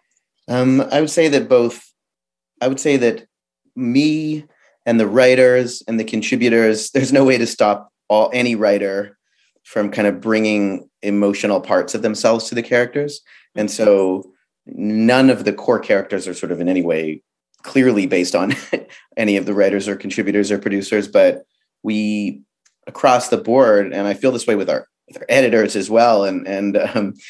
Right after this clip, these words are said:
our directors, we try to, like, access our own humanity to tell the stories. And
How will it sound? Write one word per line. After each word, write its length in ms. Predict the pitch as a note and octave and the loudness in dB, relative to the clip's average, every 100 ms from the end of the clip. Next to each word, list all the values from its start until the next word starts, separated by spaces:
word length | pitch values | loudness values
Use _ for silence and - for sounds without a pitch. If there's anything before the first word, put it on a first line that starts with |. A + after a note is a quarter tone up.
| - | -6
our 60 | G#2 | -4
directors, 640 | G2 G2 A2 - A2 G2+ | 0 2 2 2 0 0
we 80 | G#2+ | -2
try 180 | - G#2+ | 2 4
to, 100 | G#2 | 4
like, 300 | F2+ F2+ - _ _ - | 2 -2 -10 _ _ -4
access 720 | A2 A2 - G2 F#2+ - - | -4 -2 0 0 0 -8 -8
our 280 | - F2+ D2+ | -2 -2 0
own 600 | F2+ F2+ F#2+ G2+ G2+ G2+ _ _ _ _ - | -2 -2 -2 -2 -4 -8 _ _ _ _ -8
humanity 640 | A#2 A2 A2 A2+ A2+ A#2+ | -2 0 0 0 -2 -6
to 140 | A#2 G2+ | -6 -6
tell 260 | - F#2 | 0 0
the 80 | F#2 | -2
stories. 600 | - G2+ G2 A2+ C#3 C#3 _ _ _ _ | -6 -2 -2 -2 -6 -10 _ _ _ _
And 400 | G2+ F#2+ F#2 F2+ | -4 -2 0 -2